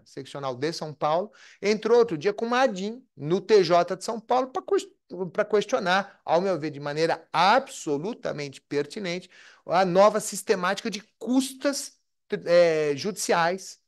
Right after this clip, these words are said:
e especificamente a questão do adiantamento do, do pagamento pra cumprimento de sentença, que é questão tributária.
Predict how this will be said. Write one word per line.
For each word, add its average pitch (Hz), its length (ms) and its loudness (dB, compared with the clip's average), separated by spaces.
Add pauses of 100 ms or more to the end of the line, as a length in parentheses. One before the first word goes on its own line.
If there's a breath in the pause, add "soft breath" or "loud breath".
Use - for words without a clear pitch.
(140)
e 165 240 -10
especificamente 190 720 -4
a - 20 -10
questão 190 380 -2
do 175 240 0
adiantamento 156 680 -2
do, 143 240 -6
do 123 400 -10
pagamento 143 440 -4
pra 147 140 -8
cumprimento 151 680 -8
de - 80 -16
sentença, 143 480 -10 (200 loud breath)
que - 80 0
é 370 100 4
questão 403 340 2
tributária. 196 840 0